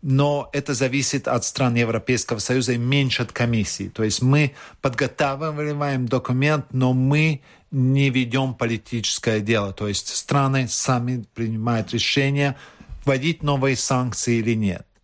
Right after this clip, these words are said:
Но в то же время, конечно, то все хотят мира, а, в Украине и хорошие отношения между Украиной и Россией. Потому что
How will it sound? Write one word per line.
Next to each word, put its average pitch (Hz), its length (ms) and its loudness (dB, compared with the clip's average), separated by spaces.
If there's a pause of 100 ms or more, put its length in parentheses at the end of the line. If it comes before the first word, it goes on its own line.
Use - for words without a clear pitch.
(300)
Но 131 200 2
в 120 120 -8
то 175 200 0
же 151 140 0
время, 123 360 0
конечно, 120 720 0 (360)
то 151 160 0
все 147 280 0
хотят 120 400 -4
мира, 117 400 0
а, 107 320 0
в 104 200 -4
Украине 120 600 0 (220)
и 135 80 0
хорошие 131 540 0
отношения 107 680 0
между 110 500 0 (160)
Украиной 123 840 0 (160)
и 120 280 2
Россией. 92 680 -4
Потому 123 320 0
что 113 320 -2